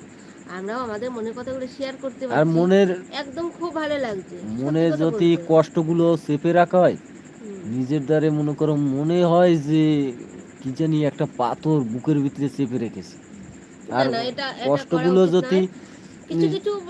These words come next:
Speaker 1: অনেক, অনেক কথা আছে মনের ভিতরে চাপিয়ে রাখা ভালো, অনেক, অনেক কথা আছে না প্রকাশ করা ভালো, জানো, মনটা খুব হালকা হবে। হালকা রাখাটাই মানে আমি বেটার মনে করি, মানে হালকা থাকাটা ভালো সবচেয়ে বেশি।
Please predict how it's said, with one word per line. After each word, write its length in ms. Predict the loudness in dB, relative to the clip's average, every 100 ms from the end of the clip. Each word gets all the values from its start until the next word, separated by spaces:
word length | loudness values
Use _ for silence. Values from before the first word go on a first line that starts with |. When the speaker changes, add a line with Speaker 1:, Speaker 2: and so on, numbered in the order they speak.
| -12 -8
Speaker 1:
অনেক, 200 | -8 -8
অনেক 160 | -10 -8
কথা 220 | -8 -8 -10
আছে 180 | -10 -8
মনের 280 | -8 -8 -10
ভিতরে 180 | -10 -12
চাপিয়ে 300 | -12 -12 -12
রাখা 460 | -12 -14 _ -14 -10
ভালো, 200 | -8 -8
অনেক, 180 | -10 -10
অনেক 160 | -10 -10
কথা 180 | -10 -10
আছে 140 | -8 -8
না 120 | -8 -12 -18 -16
প্রকাশ 320 | -10 -8 -8 -10
করা 220 | -10 -10
ভালো, 280 | -10 -10 -10 -10 -14
জানো, 160 | -12
মনটা 300 | -10 -10 -12
খুব 160 | -16 -18 -12
হালকা 340 | -12 -10 -12
হবে। 260 | -12 -14 -16 -20 -20 -20 -20 -20 -20 -20 -20 -20 -20 -20 -20 -20 -20 -20 -20 -20 -20 -20 -20 -20 -20 -20 -12
হালকা 280 | -10 -8 -8
রাখাটাই 440 | -8 -8 -8 -8 -8 -10
মানে 240 | -12 -8 -8 -6
আমি 180 | -8 -10 -8
বেটার 240 | -10 -10 -8
মনে 200 | -6 -8
করি, 220 | -8 -16 -16
মানে 140 | -16
হালকা 300 | -14 -14 -14 -16
থাকাটা 320 | -16 -14 -14
ভালো 300 | -16 -12 -10 -10
সবচেয়ে 460 | -14 -20 -12 -12
বেশি। 300 | -12 -16 -20